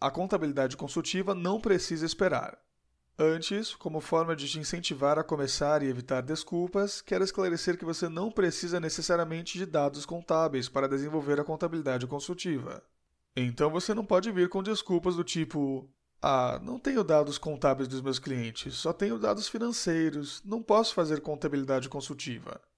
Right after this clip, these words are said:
Essa desculpa não cola. Os dados financeiros são um dos pilares da contabilidade consultiva.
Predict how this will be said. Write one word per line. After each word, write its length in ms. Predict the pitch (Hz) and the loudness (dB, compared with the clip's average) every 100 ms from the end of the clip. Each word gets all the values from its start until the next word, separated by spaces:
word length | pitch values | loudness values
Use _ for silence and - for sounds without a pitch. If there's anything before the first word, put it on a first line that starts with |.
| _ _ _ _ _ | _ _ _ _ _
Essa 300 | 117 113 135 | 0 0 0
desculpa 560 | 131 - - 175 180 | -2 -2 0 2 2
não 340 | 156 143 156 226 | 2 2 2 0
cola. 480 | - 151 117 107 - _ _ _ _ _ | 0 2 2 0 -8 _ _ _ _ _
Os 180 | 151 131 | -4 2
dados 340 | 151 156 180 | 4 4 2
financeiros 680 | - 151 131 - 143 135 123 | 0 -4 -2 0 2 2 -2
são 120 | 139 | -4
um 120 | 175 | -4
dos 160 | 214 202 | -4 -2
pilares 440 | 185 160 160 170 | 0 2 2 0
da 120 | 160 | -4
contabilidade 640 | 160 165 175 156 143 143 143 | -4 -2 -2 -2 0 2 2
consultiva. 800 | 156 156 185 180 143 113 104 - | -4 -4 -4 -4 -4 -4 -8 -10